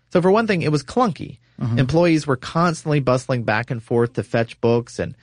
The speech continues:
Speaker 1: more workers had to be hired to keep up, which would cause operating costs to increase. But the even bigger problem was that the closed stacks made the library feel, you know, really impersonal, I guess.
Speaker 2: Yeah, so I, I was just thinking, it must have been hard for a librarian to get a sense of what kind of book you'd like when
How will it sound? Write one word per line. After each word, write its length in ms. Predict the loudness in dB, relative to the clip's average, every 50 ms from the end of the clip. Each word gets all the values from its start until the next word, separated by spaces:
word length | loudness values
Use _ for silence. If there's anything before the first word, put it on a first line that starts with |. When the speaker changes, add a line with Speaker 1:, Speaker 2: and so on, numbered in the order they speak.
| _ _ _ _ _
Speaker 1:
more 240 | 0 2 2 4 4
workers 380 | 4 2 2 2 0 -2 0
had 200 | 0 0 -2 0
to 40 | 0
be 120 | -2 0
hired 280 | 0 2 2 0 0 -2
to 80 | -4 -6
keep 320 | -6 -6 -6 -6 -2 -2
up, 320 | 0 0 2 0 0 -2
which 160 | -4 -6 -4 -6
would 140 | -8 -6
cause 260 | -2 -2 0 0 -2 -4 -6
operating 640 | -6 -4 -4 -4 -2 -2 0 0 0 -2 -4 -6 -8
costs 420 | -4 -2 -2 -2 -2 -4 -6 -6
to 120 | -4 -4
increase. 680 | -4 -4 -6 -8 -6 -4 -4 -4 -6 -8 -12 -18 -20 -20 _ _ _ _ _ _ _ _
But 140 | -2 -2
the 240 | 0 -2 -4 -4 -4
even 240 | -2 0 0 0 -2
bigger 400 | 0 2 2 2 4 2 0 0
problem 420 | 0 0 0 0 0 0 -4 -4
was 140 | -4 -4 -4
that 140 | -4 -4 -4
the 80 | -4 -6
closed 400 | -4 0 2 2 2 2 0 -2
stacks 340 | -2 -2 0 -2 -4 -6
made 180 | -4 -4 -2 -2
the 80 | -2 -2
library 400 | -2 0 0 0 0 -2 -2 -2
feel, 440 | -4 -6 -6 -4 -2 -2 -2 -4 -6
you 80 | -8
know, 80 | -8 -6
really 340 | -4 -4 -4 -4 -4 -6 -6 -6
impersonal, 640 | -6 -6 -6 -4 -2 0 0 0 -2 -4 -10 -10 -8
I 120 | -8 -8 -8
guess. 340 | -8 -8 -10 -10 -14 -10 -4
Speaker 2:
Yeah, 220 | -2 0 0 0
so 140 | 0 0 -2
I, 160 | -2 -2 -4
I 140 | -4 -4 -6
was 140 | -6 -6 -8
just 140 | -10 -8 -4
thinking, 380 | -4 -2 -2 0 -2 -2 -2
it 140 | -4 -4 -2
must 200 | -2 -2 -4 -6
have 80 | -8 -6
been 100 | -6 -6
hard 280 | -4 -2 -2 -4 -2
for 80 | -2 -2
a 60 | 0
librarian 480 | 0 0 -2 -2 -2 -2 -2 -2 -2 -4
to 60 | -4
get 140 | -4 -4 -4
a 60 | -4
sense 320 | -4 -6 -6 -6 -6 -6
of 120 | -8 -8 -6
what 140 | -8 -8
kind 220 | -8 -8 -8 -6 -6
of 160 | -8 -10 -8
book 260 | -8 -8 -8 -6 -6
you'd 140 | -6 -6 -4
like 280 | -4 -4 -4 -4 -4 -4
when 220 | -4 -4 -4 -4